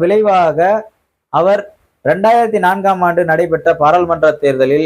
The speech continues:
மிகப்பெரிய தோல்வியை சந்தித்தார். தமிழகத்தில் உள்ள முப்பத்தி ஒன்பது தொகுதிகளையும் திராவிட முன்னேற்ற கழகமானது கைப்பற்றியது. ஒரு தொகுதியில் கூட செல்வி ஜெயலலிதா அவர்கள்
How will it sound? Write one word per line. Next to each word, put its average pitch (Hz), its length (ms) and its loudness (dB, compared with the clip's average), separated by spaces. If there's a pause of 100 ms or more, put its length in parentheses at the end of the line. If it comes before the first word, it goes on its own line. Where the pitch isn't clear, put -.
(160)
மிகப்பெரிய 202 540 0 (100)
தோல்வியை 160 320 -2
சந்தித்தார். 113 560 -4 (1120)
தமிழகத்தில் 214 580 2
உள்ள 185 180 2 (140)
முப்பத்தி 226 500 -6
ஒன்பது 190 240 -2 (120)
தொகுதிகளையும் 175 540 0 (220)
திராவிட 170 380 2
முன்னேற்ற 156 320 -2
கழகமானது 135 500 -2
கைப்பற்றியது. 110 680 -4 (580)
ஒரு 175 200 2 (120)
தொகுதியில் 208 420 2
கூட 185 100 2 (540)
செல்வி 143 260 -4
ஜெயலலிதா 139 380 0
அவர்கள் 135 280 -2